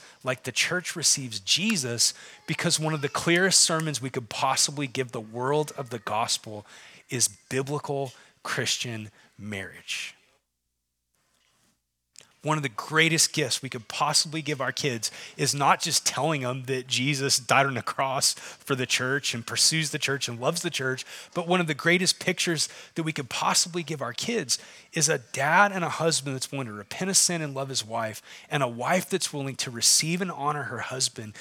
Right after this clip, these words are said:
because in that union, what you actually have is this powerful, amazing infleshing of things that are invisible in ways that can be seen.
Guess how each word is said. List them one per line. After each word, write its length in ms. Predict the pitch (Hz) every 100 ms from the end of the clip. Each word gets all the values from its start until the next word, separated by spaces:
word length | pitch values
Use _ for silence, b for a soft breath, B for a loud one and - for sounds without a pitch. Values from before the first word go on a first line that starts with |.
| B -
because 320 | 127 156 139 -
in 240 | - 180 202
that 340 | 175 151 139
union, 320 | 151 175 151
what 240 | 131 135 -
you 80 | 147
actually 500 | - 160 - - 175
have 400 | 123 131 131 117 B B B
is 180 | 151 139
this 200 | 131 117 -
powerful, 880 | - - - 170 185 - 190 180 175 B B B -
amazing 920 | 147 131 127 139 165 151 160 160 156 b b b b b _ _ _ _
infleshing 1000 | 165 143 - - 135 135 160 - 214 208
of 180 | 208 160
things 400 | - 165 156 131
that 120 | 135
are 80 | 127
invisible 760 | 127 107 101 123 123 107 104 98 b b
in 220 | 143 120
ways 280 | 107 113 107
that 100 | 107
can 120 | 107
be 120 | 98
seen. 240 | 87 -